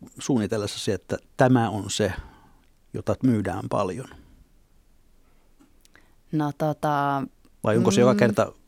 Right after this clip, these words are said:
Speaker 1: yhtä suuri arvotus?
Speaker 2: No, jos lähtee luomaan jotain ihan täysin uutta, niin kyllä se on hakemista.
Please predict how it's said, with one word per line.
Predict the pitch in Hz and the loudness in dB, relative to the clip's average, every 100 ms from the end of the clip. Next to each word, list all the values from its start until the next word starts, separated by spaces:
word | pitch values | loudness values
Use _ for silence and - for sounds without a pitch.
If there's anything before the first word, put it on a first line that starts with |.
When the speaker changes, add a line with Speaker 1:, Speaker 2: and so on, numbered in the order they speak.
| - | -10
Speaker 1:
yhtä | - - | -6 -4
suuri | 120 117 | 0 2
arvotus? | 113 101 92 - - _ - - - - - - | 4 2 -2 -8 -18 _ -20 -20 -20 -20 -16 -4
Speaker 2:
No, | 190 | -2
jos | 190 220 269 | 0 0 0
lähtee | 254 - 233 208 - - | -2 0 0 -2 -10 -8
luomaan | 220 226 208 180 | -2 0 0 0
jotain | 180 180 185 | 0 0 0
ihan | - 247 202 | 0 0 2
täysin | 160 156 156 160 - | 2 0 0 -4 -2
uutta, | 156 147 - - 214 - _ _ _ _ _ | -2 -2 -4 -4 -4 -6 _ _ _ _ _
niin | 170 160 151 147 143 - _ - | -4 0 2 0 -2 -8 _ -4
kyllä | 180 180 | -2 0
se | 190 180 | 0 0
on | 175 170 | 2 0
hakemista. | 165 165 - - 160 - | 0 -2 -2 -4 -6 -8